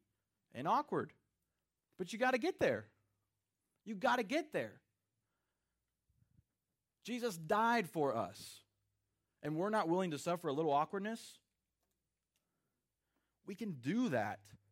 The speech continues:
We can be hated. We can suffer. We can endure. Because God has called us to not be afraid.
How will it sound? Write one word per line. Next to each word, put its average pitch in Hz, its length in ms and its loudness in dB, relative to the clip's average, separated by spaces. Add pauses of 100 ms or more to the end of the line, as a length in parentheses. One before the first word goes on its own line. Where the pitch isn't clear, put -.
(1080)
We 175 100 -4
can 202 140 -6
be 202 120 -2
hated. 180 480 -2 (840)
We 156 80 -4
can 208 180 -6
suffer. 214 400 -2
We 151 140 0
can 214 140 -8
endure. 196 500 -4 (1200)
Because 143 240 -6
God 165 260 -6
has 156 140 -8
called 175 320 -6
us 139 120 -4
to 143 100 -14
not 151 240 -8
be 151 120 -4
afraid. 143 680 -6